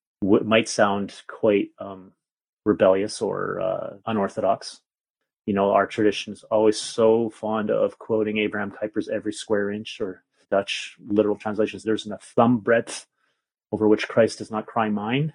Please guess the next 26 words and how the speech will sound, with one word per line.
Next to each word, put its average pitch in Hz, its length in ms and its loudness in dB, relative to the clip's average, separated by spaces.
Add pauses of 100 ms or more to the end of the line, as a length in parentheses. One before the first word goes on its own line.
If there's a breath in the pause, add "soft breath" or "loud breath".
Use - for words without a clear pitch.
(120)
I've 107 160 -2
always 123 260 2
felt 113 300 6
we've 107 120 0
gotta 104 160 0
stop - 920 2 (800)
quoting 107 320 6
that 90 200 -6
so 95 140 -12
much. 90 340 -20 (400)
I 110 80 0
don't 113 300 -4
disagree 107 420 2
with 113 140 0
the 104 100 -2
underlying 107 460 -2
sentiment, 143 560 -6 (760)
but 107 240 12
it - 160 0
makes 117 280 -2
Jesus 110 360 -4
sound 104 220 -2
like 107 140 -6
a, 98 360 -4
like 95 240 -10
a, 98 380 -10